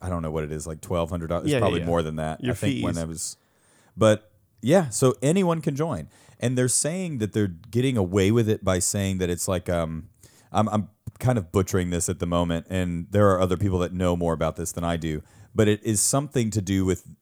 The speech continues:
Speaker 1: they're, they're saying that it is to do with them trying to, I'm sorry, I'll stop playing with the, with the speaker,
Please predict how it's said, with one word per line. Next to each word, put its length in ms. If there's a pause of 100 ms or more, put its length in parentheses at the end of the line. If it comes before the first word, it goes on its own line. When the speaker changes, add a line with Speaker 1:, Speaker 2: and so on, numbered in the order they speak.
(100)
Speaker 1:
they're, 440
they're 200
saying 640
that 160
it 120
is 140
to 100
do 200
with 400 (400)
them 260
trying 400
to, 480
I'm 80
sorry, 200
I'll 100
stop 280
playing 220
with 140
the, 80 (200)
with 180
the 220
speaker, 380